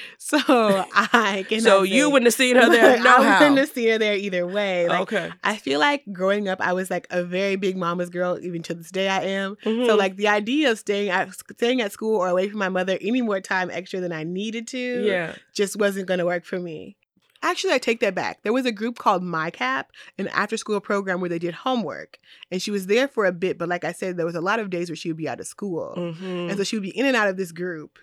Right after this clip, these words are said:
Speaker 1: And I think that happened around eighth grade, seventh grade.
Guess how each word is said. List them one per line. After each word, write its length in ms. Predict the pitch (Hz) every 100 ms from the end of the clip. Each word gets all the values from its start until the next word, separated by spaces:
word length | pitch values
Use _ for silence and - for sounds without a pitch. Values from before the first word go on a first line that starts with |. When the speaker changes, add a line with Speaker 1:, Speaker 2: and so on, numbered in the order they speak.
| _
Speaker 1:
And 160 | 175 180
I 80 | 185
think 160 | 269
that 120 | 214
happened 300 | 196 185 180
around 260 | 160 160 156
eighth 220 | - 233 -
grade, 280 | 196 175
seventh 400 | 175 196 185 180 -
grade. 520 | 156 143 135 110